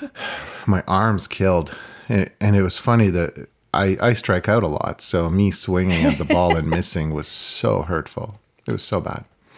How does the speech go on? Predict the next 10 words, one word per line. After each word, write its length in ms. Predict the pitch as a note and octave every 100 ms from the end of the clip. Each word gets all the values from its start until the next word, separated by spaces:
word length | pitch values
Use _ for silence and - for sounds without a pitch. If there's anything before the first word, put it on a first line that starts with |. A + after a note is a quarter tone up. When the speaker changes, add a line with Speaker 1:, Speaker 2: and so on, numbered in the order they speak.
| - - - _ _ -
Speaker 2:
But, 380 | G2 F2+ - A2
uh, 240 | F#2+ F#2
we 100 | F#2
got 220 | G#2 F#2 -
beat 260 | F#2 -
by 180 | E2+ D#2
a 80 | D#2
team 220 | - F2+
of 120 | D#2 -
girls 500 | D#2 F#2+ D#3 -